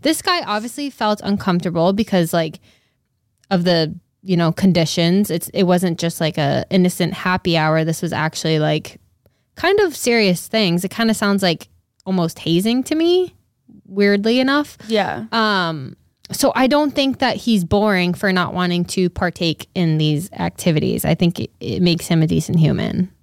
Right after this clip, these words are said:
Speaker 2: Mm-hmm. So what, it's just, like, a company offsite where they just would do wild shit?
Speaker 1: I, I don't, I don't know other than what I honestly just said, <laughs> to be honest. But I think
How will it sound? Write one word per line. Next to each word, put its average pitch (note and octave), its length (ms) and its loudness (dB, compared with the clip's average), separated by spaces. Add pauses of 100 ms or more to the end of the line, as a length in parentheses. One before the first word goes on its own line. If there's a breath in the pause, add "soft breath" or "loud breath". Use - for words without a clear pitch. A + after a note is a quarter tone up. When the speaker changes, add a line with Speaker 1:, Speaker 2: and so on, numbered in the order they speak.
(300)
Speaker 2:
Mm-hmm. G3+ 420 0 (520 loud breath)
So D4+ 460 2 (160)
what, A#3 300 0
it's B3 120 2
just, B3+ 140 0
like, C#4 120 0
a C4+ 60 0
company A3 460 -4
offsite F#3 400 -2
where G3 100 -2
they F#3+ 100 -2
just F#3+ 220 -4
would F#3+ 120 -4
do F#3 180 -2
wild E3+ 320 -2
shit? F3 320 -4 (640)
Speaker 1:
I, B3 180 0
I B3+ 140 0
don't, E4 280 0
I A3+ 100 -2
don't C#4+ 180 -2
know A3 220 4
other F#3 260 0
than F3 180 2
what E3+ 140 2
I E3 180 2 (160)
honestly E3+ 420 0
just E3+ 220 -2
said, E3+ 300 0
<laughs> - 400 -6
to - 160 0
be F#3 160 2
honest. F#3 500 2 (500 loud breath)
But G#3 420 0 (200)
I G3+ 160 2
think F#3+ 400 0